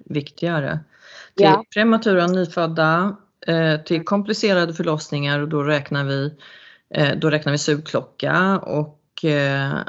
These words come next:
Speaker 1: ja, men alltså där barnet har haft det tuffare,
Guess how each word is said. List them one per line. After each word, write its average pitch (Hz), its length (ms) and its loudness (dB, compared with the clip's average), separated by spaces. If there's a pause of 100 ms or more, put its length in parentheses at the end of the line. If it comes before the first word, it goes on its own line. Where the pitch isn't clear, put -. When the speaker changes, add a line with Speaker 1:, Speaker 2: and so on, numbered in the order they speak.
(100)
Speaker 1:
ja, 214 100 0
men 220 120 2
alltså 214 180 -2
där 170 420 4
barnet 147 540 -4
har 147 340 -2
haft 143 400 -6
det 139 240 0 (340)
tuffare, 185 560 -2